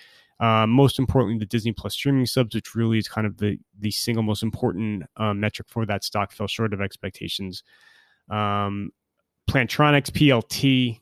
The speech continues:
is a small tech company, but they issued very weak guidance, kind of the latest company to get caught up in the whole global semiconductor shortage issue, um, that is weighing on their results.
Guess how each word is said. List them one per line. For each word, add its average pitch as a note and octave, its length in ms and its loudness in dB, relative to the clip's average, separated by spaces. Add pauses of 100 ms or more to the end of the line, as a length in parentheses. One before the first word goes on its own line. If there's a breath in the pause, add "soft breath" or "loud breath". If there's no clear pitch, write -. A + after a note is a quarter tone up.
(100)
is A2+ 160 -6
a A2 60 -4
small B2 280 -2
tech C3+ 280 -2
company, A#2+ 420 -2
but A2 200 -6
they A#2 80 -4
issued A2+ 380 -6
very B2 280 0
weak A2+ 220 -4
guidance, G#2+ 500 -4
kind A2+ 180 -2
of G2+ 80 -6
the G#2+ 80 -4
latest A2+ 380 0
company A2+ 480 -2
to A2 200 -6
get G#2+ 260 -4
caught A2 220 0
up G#2+ 180 -2
in G#2+ 120 -4
the G#2 100 -4
whole G#2 200 0
global G#2 260 -2
semiconductor G#2 520 -6
shortage G#2+ 600 -2
issue, G2+ 380 0 (480 loud breath)
um, G2 220 -2
that G2 120 0
is F#2+ 120 -6
weighing G2+ 240 -2
on F#2 120 -6
their A2 160 4
results. F#2 560 -2